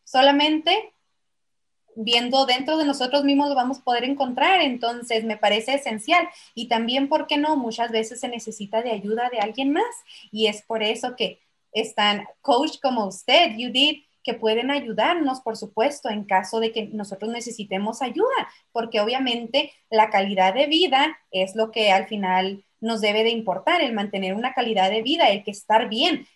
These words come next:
Entonces, buscar lo que nos hace feliz. Si esto nos está haciendo feliz, perfecto, aunque no le parezca al mundo. Si esto nos está haciendo feliz, perfecto,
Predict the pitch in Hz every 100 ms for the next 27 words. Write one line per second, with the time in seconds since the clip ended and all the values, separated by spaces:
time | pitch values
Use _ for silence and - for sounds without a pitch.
0 | - 220 220 226 233 202 196 - 220 226
1 | 226 - - 190 190 247 220 190 285 -
2 | - _ _ - 233 233 247 349 339 294
3 | 254 220 240 285 285 311 269 240 381 -
4 | _ 220 202 - 262 320 - 208 175 -
5 | _ 214 220 214 208 277 277 214 214 262
6 | 262 247 339 320 190 - _ _ - 240
7 | 240 311 320 302 240 226 269 277 294 285
8 | 226 339 - - 208 - 277 339 - 185
9 | -